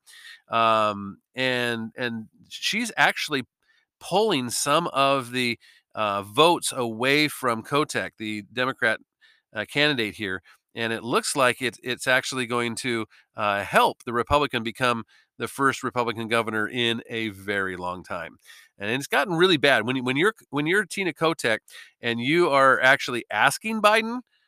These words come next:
to come <laughs> and to help you stump, I mean, there, most de-, Democratic candidates right now are telling Biden to stay away. So <laughs> it's, is, she's kinda throwing the Hail Mary out there.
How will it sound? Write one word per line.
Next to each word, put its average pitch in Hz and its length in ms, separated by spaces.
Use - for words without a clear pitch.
to 180 80
come 214 400
<laughs> 131 120
and 175 160
to 160 160
help 170 340
you 214 140
stump, 175 340
I 135 260
mean, 151 240
there, 170 320
most 156 560
de-, 185 260
Democratic 170 480
candidates 156 380
right 151 160
now 151 120
are 143 120
telling 139 320
Biden 123 240
to 107 60
stay 113 160
away. 104 320
So 123 220
<laughs> 160 140
it's, 180 260
is, 143 360
she's 143 400
kinda 170 260
throwing 143 320
the 131 80
Hail 123 200
Mary 107 280
out 85 220
there. 67 180